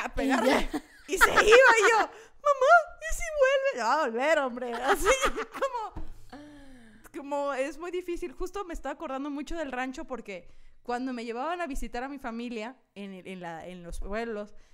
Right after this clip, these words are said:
Speaker 1: nos quedábamos ahí dos semanas y para mí se sentía un mes. No había internet, no podía jugar con los niños. Entonces me quedaba
Speaker 2: <clears throat>
Speaker 1: en las tardes, ya que me aburría de jugar sola, viendo el atardecer de,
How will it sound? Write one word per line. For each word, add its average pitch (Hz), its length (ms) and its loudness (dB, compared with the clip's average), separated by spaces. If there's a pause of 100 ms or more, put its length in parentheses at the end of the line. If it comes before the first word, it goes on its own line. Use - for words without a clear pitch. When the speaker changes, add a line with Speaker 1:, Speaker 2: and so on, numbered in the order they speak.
(500)
Speaker 1:
nos 214 240 -12
quedábamos 277 400 -8
ahí 254 160 -4
dos 277 180 -4
semanas 269 500 -4
y 226 40 -14
para 208 200 -8
mí 226 100 -10
se 220 80 -14
sentía 262 300 -10
un 269 100 -6
mes. 254 340 -6
No 214 180 -12
había 254 220 -8
internet, 220 640 -10
no 233 120 -14
podía 269 220 -8
jugar 240 300 -10
con 254 120 -8
los 226 160 -12
niños. 202 280 -16
Entonces 220 180 -16
me 254 140 -12
quedaba 214 560 -6 (120)
Speaker 2:
<clears throat> 196 440 -18
Speaker 1:
en 220 180 -6
las 190 200 0
tardes, 247 260 -4
ya 233 120 -4
que 277 100 -8
me 262 60 -4
aburría 208 260 -4
de 254 40 -4
jugar 208 300 -6
sola, 262 460 -6 (120)
viendo 220 300 -8
el 262 60 -6
atardecer 208 460 -10
de, 190 140 -12